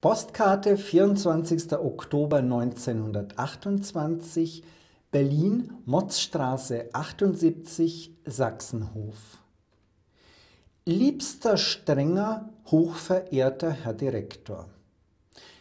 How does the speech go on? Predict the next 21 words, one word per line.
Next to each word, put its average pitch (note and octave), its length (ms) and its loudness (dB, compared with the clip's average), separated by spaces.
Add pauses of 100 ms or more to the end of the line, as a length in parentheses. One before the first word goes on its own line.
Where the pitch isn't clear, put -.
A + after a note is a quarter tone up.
(220)
da B2+ 100 2
bewahre C#3+ 540 8
mich C#3 240 2
der C#3 160 4
Himmel F#3 440 2
vor C#3 340 2
Frau B2 500 -4
C - 420 -6
K, A#2 460 -8 (260)
furchtbar. - 760 -4 (920)
In C#3+ 160 4
Wirklichkeit G3+ 720 4
im C3+ 200 4
Morgenrock D#3 800 2
ihres A#2+ 380 0
Herzens, F#3+ 680 -4
in D#3 140 0
der B2+ 120 2
Süßrahmbutter D3+ 1080 0
ihrer B2+ 280 -2
Gesinnung. A2 600 -4